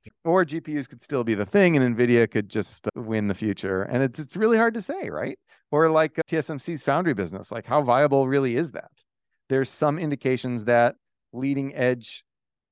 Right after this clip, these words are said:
chip fabrication is gonna become much, much, much, much harder, especially because where do you go after E U V? You've already built the Earth's smoothest mirror, right? We have a mirror the size of Germany, and the biggest imperfection is a centimeter.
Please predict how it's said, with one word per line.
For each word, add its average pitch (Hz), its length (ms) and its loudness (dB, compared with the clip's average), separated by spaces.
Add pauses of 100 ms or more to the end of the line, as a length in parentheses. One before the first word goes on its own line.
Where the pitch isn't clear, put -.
(140)
chip 185 200 -4
fabrication 117 580 -2
is 110 120 -8
gonna 117 180 -4
become 110 340 -4
much, 113 260 -2
much, 110 240 -2
much, 107 240 -6
much 104 220 -4
harder, 107 560 -4 (720)
especially 127 420 -2
because 113 340 -2
where 127 200 0
do 131 80 -2
you 123 40 -2
go 127 140 4
after 117 240 0
E 131 100 -4
U 123 200 0
V? 120 180 -2
You've 104 160 -2
already 131 220 2
built 123 340 0 (300)
the 143 200 -8
Earth's 135 420 -2
smoothest 139 560 -6
mirror, 120 480 -4 (580)
right? 120 240 2
We 127 140 2
have 113 120 2
a - 20 -8
mirror 143 260 0
the 131 60 -2
size 135 240 0
of 113 100 -6
Germany, 113 720 -2 (340)
and 117 180 -4
the 113 140 0
biggest 131 340 -4
imperfection 120 540 -4
is 98 80 -10
a 101 60 -10
centimeter. 110 720 -4